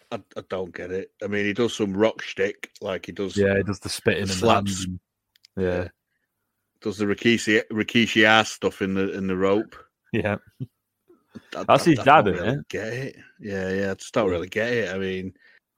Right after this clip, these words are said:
Speaker 1: Damien Priest
Speaker 2: Homage.
Speaker 1: fucking money.
Speaker 2: Yeah. Yeah.
Speaker 1: Absolute fucking money.
Speaker 2: Yeah, he's massive, isn't he?
Speaker 1: Yeah, I remember watching him as Punishment Martinez in Ring of Honor thinking, "Fucking hell, he looks good." But I also thought that about Keith Lee.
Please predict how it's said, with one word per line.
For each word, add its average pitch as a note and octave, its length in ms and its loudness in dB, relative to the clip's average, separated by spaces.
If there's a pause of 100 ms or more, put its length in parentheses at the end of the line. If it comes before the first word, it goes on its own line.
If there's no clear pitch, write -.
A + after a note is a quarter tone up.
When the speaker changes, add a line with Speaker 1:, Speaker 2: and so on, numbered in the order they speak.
Speaker 1:
Damien G2+ 360 0
Priest F#2 240 4
Speaker 2:
Homage. F#2+ 140 -6
Speaker 1:
fucking G2 220 -4
money. G2+ 360 -2 (1300)
Speaker 2:
Yeah. - 280 -6 (1040)
Yeah. G#2 80 -4
Speaker 1:
Absolute F#2+ 520 -4
fucking F#2 300 -6
money. F#2 260 -6 (840)
Speaker 2:
Yeah, - 220 -10
he's - 240 -14
massive, F#2 400 -4
isn't F2+ 120 -6
he? E2+ 200 -12 (880)
Speaker 1:
Yeah, F#2 100 -2
I D#2 60 -6
remember A#2 340 4
watching A#2+ 320 6
him A2 200 4
as G#2 160 -6
Punishment G#2+ 460 0
Martinez G2+ 840 0 (100)
in F#2+ 140 -8
Ring F#2+ 160 -4
of F#2 100 -2
Honor G2 180 0
thinking, E2+ 440 -8 (360)
"Fucking C3+ 260 0
hell, A#2 140 6
he A#2 140 6
looks F#2+ 220 -6
good." F2+ 280 -10
But G2+ 100 -6
I G#2 120 -2
also A2 320 0
thought G2+ 240 -2
that F#2+ 120 -4
about F2+ 280 -6
Keith F2 320 -8
Lee. F#2+ 320 -2